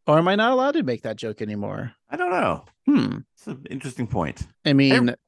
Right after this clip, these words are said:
Speaker 1: as I identify as a man, so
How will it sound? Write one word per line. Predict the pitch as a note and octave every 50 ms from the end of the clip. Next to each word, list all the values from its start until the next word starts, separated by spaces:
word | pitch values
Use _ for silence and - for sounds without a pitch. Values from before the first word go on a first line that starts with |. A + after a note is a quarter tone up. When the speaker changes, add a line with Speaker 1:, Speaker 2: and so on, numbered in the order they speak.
| -
Speaker 1:
as | - C#3+ C#3+ C#3+ C#3 A#2+ A#2+ - - - - _ - _ _ -
I | - C#3+ C#3+ D3 C#3
identify | C#3 B2+ A#2 C#3 C#3 C3+ B2+ - C3+ B2+ B2+
as | C3 B2+ A#2 A#2
a | A2+
man, | A2+ A#2+ C3 B2+ A#2+ A2+ A2+ B2 C#3
so | - - - C3+ B2 A#2+ A#2 A2+ A#2 A#2 A#2+